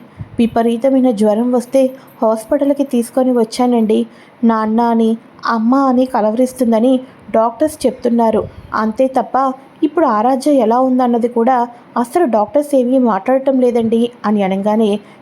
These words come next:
"శభాష్, ఇది ఇంకొక నాటకమా?" అని అనగానే, "ఏవండి,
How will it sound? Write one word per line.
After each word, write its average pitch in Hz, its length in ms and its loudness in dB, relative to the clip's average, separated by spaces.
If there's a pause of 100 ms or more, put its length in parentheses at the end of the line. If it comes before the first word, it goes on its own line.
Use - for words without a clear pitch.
(160)
"శభాష్, 233 500 -2 (260)
ఇది 269 180 2
ఇంకొక 254 360 2
నాటకమా?" 208 560 -2 (260)
అని 240 220 2
అనగానే, 220 540 0 (320)
"ఏవండి, 226 520 0